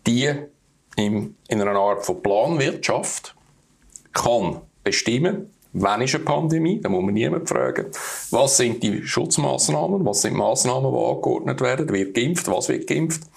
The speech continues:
Sie tun den Einkauf von Impfstoff und Medikament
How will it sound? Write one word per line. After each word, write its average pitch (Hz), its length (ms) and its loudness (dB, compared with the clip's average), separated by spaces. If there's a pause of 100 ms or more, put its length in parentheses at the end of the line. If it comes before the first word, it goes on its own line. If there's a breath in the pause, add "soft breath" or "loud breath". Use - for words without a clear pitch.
(240 loud breath)
Sie 117 160 0
tun 107 260 0
den - 120 0 (100)
Einkauf 117 760 2
von 107 380 2 (560)
Impfstoff 123 580 0
und 107 100 -2
Medikament 107 840 -2